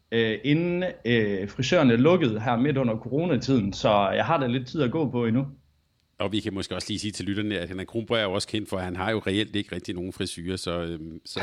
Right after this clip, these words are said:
Speaker 2: <laughs> så, så, så lad os bare lige give ham den, vores trofaste lytter fra Vestjylland.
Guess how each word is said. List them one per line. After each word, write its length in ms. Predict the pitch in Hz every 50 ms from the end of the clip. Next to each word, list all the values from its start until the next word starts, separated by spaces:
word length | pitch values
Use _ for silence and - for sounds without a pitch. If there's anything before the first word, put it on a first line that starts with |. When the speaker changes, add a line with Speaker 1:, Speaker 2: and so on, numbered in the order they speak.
| -
Speaker 2:
<laughs> 300 | - - 170 - 143 - - - - - - _ _ - - 180 -
så, 120 | - 190
så, 180 | - - - - _ _ - - - - -
så 100 | - 127
lad 120 | 117 127
os 100 | 123 -
bare 140 | 127 123 127
lige 140 | 131 135 127
give 180 | - 131 135
ham 120 | 139 135 117
den, 200 | 123 123 113 110
vores 220 | 113 113 110 -
trofaste 400 | - 113 110 - 120 110 - 127
lytter 400 | 113 104 98 107 110 104 120 117
fra 160 | - 117 101
Vestjylland. 460 | 95 98 110 - - 113 101 95 87